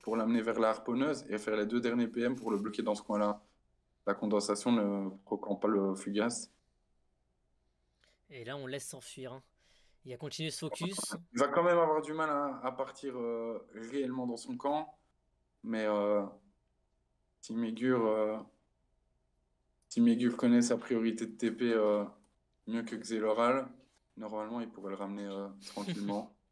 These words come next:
Speaker 2: Ok, on continue ce soin. Vraiment, euh, Eni, full soin. Il tape pas, il tape pas. Full soin. Donc, euh, si on force tous les tours à soin, ça, ça fait vraiment beaucoup moins. Allez, la cabriole, on part sur Steny.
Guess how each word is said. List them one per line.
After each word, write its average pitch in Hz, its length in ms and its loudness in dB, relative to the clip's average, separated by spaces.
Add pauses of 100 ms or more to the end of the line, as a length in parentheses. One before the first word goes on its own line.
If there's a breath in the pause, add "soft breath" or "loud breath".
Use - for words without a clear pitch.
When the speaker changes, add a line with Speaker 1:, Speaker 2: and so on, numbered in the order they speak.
(680 loud breath)
Speaker 2:
Ok, 175 240 -2
on 151 100 -2
continue 170 380 0
ce 175 120 -4
soin. 170 480 -2 (840 soft breath)
Vraiment, 175 480 0
euh, 151 120 0
Eni, 190 300 0
full 214 300 -6
soin. 226 400 0 (100)
Il - 80 -16
tape - 260 -8
pas, 247 360 -4
il 185 80 -8
tape 185 180 -4
pas. 170 400 -8
Full 190 240 -14
soin. 180 340 -4
Donc, 160 240 -8
euh, 135 560 -6 (380)
si - 220 -10
on 208 80 -4
force 175 260 -10
tous 202 80 -6
les 190 100 2
tours 190 160 -4
à 175 60 0
soin, 185 260 -6
ça, 131 360 -8
ça - 160 -16
fait 143 160 -10
vraiment 147 260 -8
beaucoup 165 240 -12
moins. 170 280 -6
Allez, 135 180 -6
la 151 100 -2
cabriole, 170 340 0
on 170 60 -2
part 156 140 -6
sur 170 100 -10
Steny. 185 440 -4